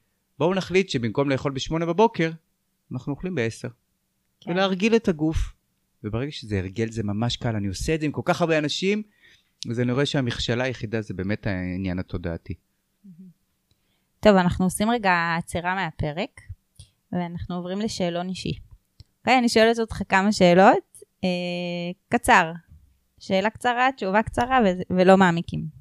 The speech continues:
Speaker 2: מוכן?
Speaker 1: כן.
Speaker 2: כמה שעות אתה ישן בלילה?
Speaker 1: מעט מדי, לצערי. אה, חמש.
Speaker 2: חמש, וואו. אה, מה הדבר הראשון שאתה עושה על הבוקר?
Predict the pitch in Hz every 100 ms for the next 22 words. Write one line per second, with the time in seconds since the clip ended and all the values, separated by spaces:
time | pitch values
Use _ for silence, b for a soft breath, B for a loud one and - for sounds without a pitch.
0 | _ - - 214 311 - _ _ _ _
1 | - 104 _ b b b b b b _
2 | - 233 233 208 190 196 175 170 - 175
3 | 175 165 165 160 196 269 _ _ _ _
4 | - 98 101 - 107 92 95 92 _ _
5 | - 98 - 92 90 90 - _ _ _
6 | _ _ _ _ _ 98 95 95 95 95
7 | 95 95 92 90 - - 98 92 - -
8 | _ - - 175 190 151 - - - 165
9 | 170 - 180 - _ _ - - _ _
10 | _ _ _ - 185 180 175 180 202 214
11 | 196 196 190 185 185 208 196 165 165 185
12 | 175 165 165 - 247